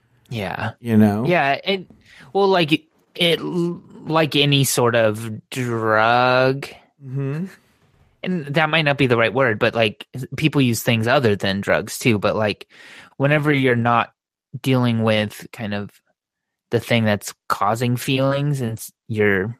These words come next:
Speaker 1: doing
Speaker 2: Mm-hmm.
Speaker 1: something else,
Speaker 2: Mm-hmm.
Speaker 1: you know, that thing can become too much.
Speaker 2: Yeah. No,
Speaker 1: You
Speaker 2: I
Speaker 1: know?
Speaker 2: get it.
Speaker 1: Or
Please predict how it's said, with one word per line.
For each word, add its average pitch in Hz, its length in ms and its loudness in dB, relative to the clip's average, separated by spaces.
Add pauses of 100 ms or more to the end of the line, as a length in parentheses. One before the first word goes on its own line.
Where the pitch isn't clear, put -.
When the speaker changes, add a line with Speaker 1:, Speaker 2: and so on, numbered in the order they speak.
Speaker 1:
doing 113 200 4
Speaker 2:
Mm-hmm. 110 60 0
Speaker 1:
something 113 340 -4
else, 107 460 -4
Speaker 2:
Mm-hmm. 117 380 -6 (760)
Speaker 1:
you 113 120 -10
know, 107 120 -4
that 104 220 0
thing 110 260 2
can 104 180 2
become 98 440 0
too - 180 -4
much. - 640 -6 (320)
Speaker 2:
Yeah. 135 320 -10 (400)
No, 190 140 0
Speaker 1:
You 196 40 2
Speaker 2:
I 202 80 2
Speaker 1:
know? 175 60 -2
Speaker 2:
get 82 160 -2
it. - 80 -2
Speaker 1:
Or 113 300 0